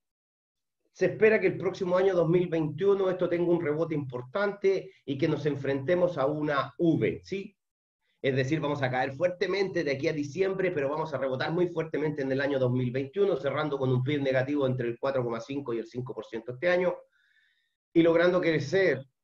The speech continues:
el año dos mil veintiuno en el orden de entre el cinco y el cinco coma tres por ciento anual.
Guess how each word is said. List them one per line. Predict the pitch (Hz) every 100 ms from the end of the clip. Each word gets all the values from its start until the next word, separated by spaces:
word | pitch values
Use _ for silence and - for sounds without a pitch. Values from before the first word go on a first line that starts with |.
| -
el | 127
año | 147 156
dos | 143
mil | 139 151
veintiuno | 139 131 135 160 156
en | 139
el | 135
orden | 143 135 120
de |
entre | 120 120 117
el |
cinco | 113 156 160 156
y | 131
el | 120
cinco | 147 143 131
coma | 120 110
tres | 131 131
por | 120
ciento | - 135 131 123 107 -
anual. | 76 73 71